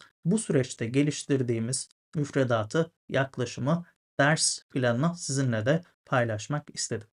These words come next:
Böylece neye nasıl yaklaşıyoruz ya da siz de bu tarz bir programı takip etmek isterseniz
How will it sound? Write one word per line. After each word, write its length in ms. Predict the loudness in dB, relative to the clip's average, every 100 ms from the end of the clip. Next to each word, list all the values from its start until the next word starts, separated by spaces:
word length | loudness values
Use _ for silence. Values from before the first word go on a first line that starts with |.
| -2
Böylece 440 | 2 2 2 0 -4 -20 _
neye 260 | -2 2 4
nasıl 320 | 4 2 2
yaklaşıyoruz 760 | 2 0 -6 -8 -8 -6 -8 -6
ya 180 | -2 4
da 160 | 4 2 _
siz 300 | -6 0 2
de 180 | 2 0 -4
bu 140 | -4 -2
tarz 340 | 0 0 -2
bir 260 | -4 -6 -16 -2
programı 520 | 0 2 2 0 -2
takip 360 | -2 -2 0 -4
etmek 260 | -4 -6
isterseniz 600 | -4 -2 -2 0 -2 -2